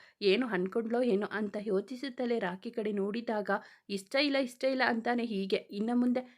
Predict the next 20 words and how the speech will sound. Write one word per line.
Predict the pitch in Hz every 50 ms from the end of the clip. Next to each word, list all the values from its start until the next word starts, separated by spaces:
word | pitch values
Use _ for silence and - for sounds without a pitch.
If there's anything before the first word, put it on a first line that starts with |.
| _ -
ಹೇಗೋ | - 180 185 190 190 - -
ನಗುತ್ತಾ | 208 196 190 294 247 - 254
ಹೇಳಿದವ, | 202 196 175 175 180 208 208 214 220 214 202 190 214 - - - _ -
"ಮುಚ್ಕೊಂಡಿದ್ರೆ | 220 226 - - - 285 311 277 277 240 190 226 247
ಸರಿ | 247 - 226 190 190 220
ಮಗನೇ, | 233 220 190 196 - - -
ಇಲ್ಲ | - - 202 226 240
ಸರಿಯಾಗಿ | 240 - 220 190 170 180 208 240 240 247
ಹೋದೆ | 247 - 180 180 185 208 247
ತಿಂತೀಯ | 247 233 233 214 233 233 220 196
ಅಷ್ಟೇ." | 190 - - - 185 - - - - - - -
"ಹೋಗ್ಲಿ | - 214 269 311 277 311 311
ಬಿಡಪ್ಪ" | 240 254 240 233 240 - 240 233 - -
ಅಂದು | 233 220 233 240 247
ಅವನು | 240 247 226 208 226 240 233 233
ತನ್ನ | 240 294 285 302 311
ಕೆಲಸದ | - 285 254 262 285 - - 269 262 254 254
ಕಡೆ | 233 208 196 196
ಗಮನ | 196 202 190 196 214 240
ಹರಿಸಿದ. | 226 220 190 190 190 - 180 185